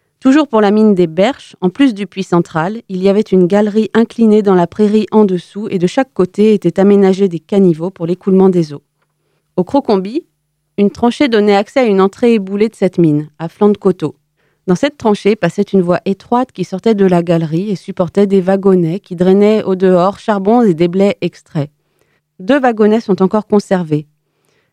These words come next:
L'un d'entre eux sert d'ornement au centre du hameau de Saint-Claude-Huissel. À signaler que ces wagonnets n'étaient pas basculants.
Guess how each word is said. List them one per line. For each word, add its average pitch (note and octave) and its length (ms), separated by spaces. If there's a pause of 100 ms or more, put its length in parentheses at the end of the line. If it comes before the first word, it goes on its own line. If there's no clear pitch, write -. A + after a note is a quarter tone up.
L'un A3 160
d'entre A3+ 320
eux A#3+ 40
sert F3+ 260
d'ornement G3+ 580
au F3 80
centre G#3+ 340
du E3+ 180
hameau F#3+ 240
de - 60
Saint-Claude-Huissel. F3 800 (640)
À F#3+ 80
signaler B3 440
que - 100
ces G3 180
wagonnets G3 440
n'étaient F#3 200
pas G3+ 200
basculants. F3+ 540